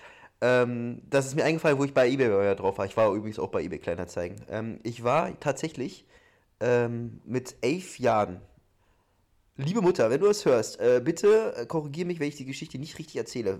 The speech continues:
Wenn sie es überhaupt weiß. Oh mein Gott, vielleicht höre ich auch einfach auf zu erzählen. Ähm, <laughs> die dann, äh, dann, ähm, war ich mit elf Jahren, war ich mal bei eBay unterwegs. Kurz vor, warte, kurz vorher, eine Woche vorher war ich mal auf einer Hüpfburg, so auf einer Veranstaltung.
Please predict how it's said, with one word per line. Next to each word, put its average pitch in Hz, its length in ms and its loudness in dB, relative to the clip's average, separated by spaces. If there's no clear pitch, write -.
Wenn 127 180 2
sie 139 100 -10
es 113 60 -12
überhaupt 117 240 -4
weiß. 120 280 -4
Oh 82 120 -10
mein 80 120 -8
Gott, - 260 -10
vielleicht 95 220 -10
höre 101 60 -4
ich - 80 -6
auch 80 120 -8
einfach 92 220 -10
auf 123 160 -4
zu - 80 -8
erzählen. 110 320 -6
Ähm, 117 540 0
<laughs> - 420 -12
die 139 100 4
dann, 139 320 2
äh, 95 160 -4
dann, 135 360 0
ähm, 123 500 2
war 127 200 0
ich 147 120 -6
mit - 120 -8
elf 156 300 0
Jahren, 139 400 0
war 120 280 -2
ich 135 100 -8
mal 120 320 0
bei 117 160 -2
eBay 185 260 -4
unterwegs. 190 640 -10
Kurz 160 280 -2
vor, - 240 -6
warte, 110 200 -2
kurz 107 240 -6
vorher, 143 220 0
eine 135 160 -2
Woche 135 200 -4
vorher 143 340 -2
war 123 120 2
ich 135 120 -4
mal 135 80 -4
auf - 140 -6
einer 120 120 -2
Hüpfburg, - 580 -4
so 107 200 -2
auf - 180 -4
einer 117 120 2
Veranstaltung. 117 640 2